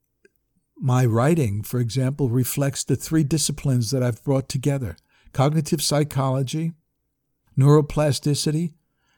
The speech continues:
and the science of coaching,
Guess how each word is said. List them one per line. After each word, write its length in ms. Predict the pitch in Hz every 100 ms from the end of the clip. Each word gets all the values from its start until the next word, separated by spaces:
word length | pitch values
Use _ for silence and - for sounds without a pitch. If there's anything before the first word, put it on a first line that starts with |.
| _
and 140 | 127
the 40 | 127
science 880 | - - 165 170 175 175 - - - _ _ _
of 180 | 147 -
coaching, 560 | - 147 139 113 76